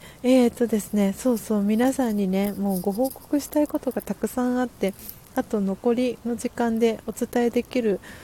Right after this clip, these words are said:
範囲でお伝えしていきたいんですが、えー、今日ですね、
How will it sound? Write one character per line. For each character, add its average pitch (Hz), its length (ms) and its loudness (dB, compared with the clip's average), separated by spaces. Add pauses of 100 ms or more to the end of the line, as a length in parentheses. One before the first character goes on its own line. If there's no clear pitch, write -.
(160)
範 233 280 4
囲 202 40 2
で 190 100 2
お 180 80 0
伝 208 340 0
え 208 40 0
し 202 60 -6
て 214 160 2
い 208 60 -2
き - 120 -10
た 214 120 -4
い 202 60 -2
ん 185 60 -2
で 185 80 -2
す 185 180 -8
が、 202 220 4 (320)
え 214 380 4
ー、 - 120 -8
今 392 120 4
日 302 60 4
で 233 120 2
す - 120 -6
ね、 220 240 2